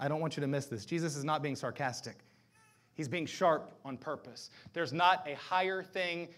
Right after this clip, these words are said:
Jesus could say to Peter in this moment, and you will never hear P-, Jesus do this again. Jesus, to his own disciple, to the rock, to the center disciple, calls him Satan. Not a good church building strategy.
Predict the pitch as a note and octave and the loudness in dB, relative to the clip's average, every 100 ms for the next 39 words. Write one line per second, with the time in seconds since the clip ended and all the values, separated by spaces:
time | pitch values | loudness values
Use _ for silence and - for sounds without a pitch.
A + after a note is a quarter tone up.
0 | - - F#3 D#3 E3 - D#3 - F3 D#3+ | -14 -2 0 0 -4 -6 -8 0 0 0
1 | - F3+ F3 D#3 C#3+ E3+ F#3 D#3 D#3+ F#3 | -2 -4 -4 -4 -2 0 0 0 0 2
2 | C#3 D3 F3 F#3 D3+ F3 - D#3+ E3 E3 | 0 2 2 0 -2 -2 -4 -4 0 0
3 | C3+ D3+ D#3+ D3+ C3 C#3+ G#2+ - - - | 0 0 0 -2 -2 -2 -4 -12 -20 -20
4 | _ - - - G#3 G#3+ G#3 G#3+ E3+ G3 | _ -20 -14 2 4 6 4 4 8 6
5 | E3 - G#3+ G3 E3 D#3 E3 E3+ G#3 - | 6 4 6 6 0 -2 2 8 8 8
6 | G3 - F#3+ - D4 D4 D#4 B3 B3+ - | 0 0 0 6 6 8 4 6 4 8
7 | B3+ A#3+ G3 E3 - - - D4 C4 C#4 | 8 8 6 2 -2 10 12 12 12 10
8 | G3+ - D4+ C4 F3 D3 F#2 - - _ | 4 6 8 8 6 0 -2 -8 -20 _
9 | _ _ _ - - A#3 C#4+ C4+ B3+ A3 | _ _ _ -14 4 12 12 12 10 8
10 | C4 A3+ - G3+ E3+ C3+ G3 D#3+ B2 A#2+ | 10 8 8 6 6 4 6 6 4 -6
11 | G2+ | -12